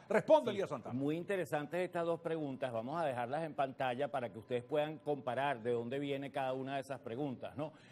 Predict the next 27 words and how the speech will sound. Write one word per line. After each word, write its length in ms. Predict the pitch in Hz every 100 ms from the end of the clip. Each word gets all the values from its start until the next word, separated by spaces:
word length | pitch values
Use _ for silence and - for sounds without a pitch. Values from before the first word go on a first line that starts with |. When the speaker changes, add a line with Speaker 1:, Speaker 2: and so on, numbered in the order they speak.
| - 117
Speaker 2:
Hay 140 | 131
mucho 320 | 147 165 185
desconocimiento 760 | 185 160 143 120 127 131 123 165
de 60 | 165
las 160 | 135 127
normas. 360 | 160 131 117
¿Cuáles 420 | - 135 156 165 147
rigen? 340 | 175 131 113 -
Depende. 760 | 120 131 123 139 135 127 107
La 120 | 104
respuesta 480 | 107 113 180 170 143
es 100 | 135
depende. 560 | 139 123 117 110 101 98 - -
Si 180 | - 143
usted 320 | 135 - 185
vive 280 | 180 220 214
en 60 | 196
un 120 | 185
conjunto 460 | 185 180 170 180
residencial 580 | 170 156 143 127 123 127
de 160 | 135 147
casa 400 | 143 147 - 113 - -
o 160 | 139 143
es 80 |
una 240 | 147 160 175
calle 420 | - 165 156 170
cerrada, 800 | 170 135 104 120 147 156 143 120